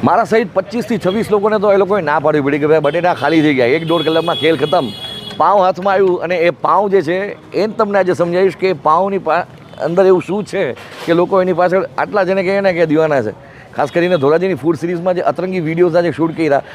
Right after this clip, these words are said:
એમાંથી એક છે પોપટભાઈની દાબેલી અને પાઉં, એનો આકાર, એની અંદર પડેલો મસાલો, એની સાથેની ચટણી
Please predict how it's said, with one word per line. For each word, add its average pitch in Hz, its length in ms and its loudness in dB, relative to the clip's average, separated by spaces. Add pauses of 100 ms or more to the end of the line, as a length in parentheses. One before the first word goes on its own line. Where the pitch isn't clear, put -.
(140)
એમાંથી 175 260 2
એક 175 240 0
છે 190 120 0
પોપટભાઈની 175 560 -2
દાબેલી 151 460 2 (260)
અને 165 180 -2
પાઉં, 175 520 2
એનો 165 160 -2
આકાર, 175 500 0
એની 156 180 -2
અંદર 156 160 2
પડેલો 139 360 2
મસાલો, 175 420 0
એની 170 120 -2
સાથેની 151 300 0
ચટણી 151 440 0